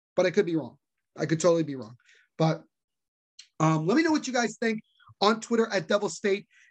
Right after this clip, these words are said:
and also on Instagram at Devil State of Mind. I would love to hear what you guys have to say about potentially acquiring a guy like Kevin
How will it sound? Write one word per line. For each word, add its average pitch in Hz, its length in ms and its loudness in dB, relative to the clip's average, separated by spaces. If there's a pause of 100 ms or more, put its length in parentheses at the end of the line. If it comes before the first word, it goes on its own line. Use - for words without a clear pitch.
and 185 140 2
also 208 320 0
on 190 80 -2
Instagram 190 460 -2
at 170 100 -4
Devil 185 180 2
State 180 220 -2
of 160 80 -4
Mind. 175 260 -2
I 165 60 -4
would 160 160 -4
love 180 560 2
to 180 100 -12
hear 175 160 -2
what 170 160 -4
you 170 60 -8
guys 170 200 2
have 175 140 -4
to - 80 -16
say 165 420 0
about 175 500 0 (420)
potentially 170 500 0
acquiring 165 440 0
a 151 40 -4
guy 156 120 0
like 156 180 -2
Kevin 156 200 -4